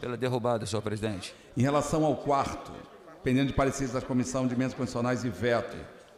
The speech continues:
Speaker 2: Veto total aposto ao projeto seiscentos e cinquenta e dois de dois mil e dezenove, de autoria do deputado Dionísio Lins.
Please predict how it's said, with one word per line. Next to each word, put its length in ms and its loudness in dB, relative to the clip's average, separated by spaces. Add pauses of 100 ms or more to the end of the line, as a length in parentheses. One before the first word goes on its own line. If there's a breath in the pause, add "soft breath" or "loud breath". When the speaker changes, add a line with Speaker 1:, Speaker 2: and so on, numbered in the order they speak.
(380)
Speaker 2:
Veto 140 0
total 240 0
aposto 240 -2
ao 60 0
projeto 260 0
seiscentos 280 0
e 60 -8
cinquenta 160 -8
e 20 -8
dois 140 -2
de 20 -2
dois 100 0
mil 100 0
e 20 -4
dezenove, 460 0
de 60 -4
autoria 240 -2
do 60 -6
deputado 300 -2
Dionísio 340 2
Lins. 300 -2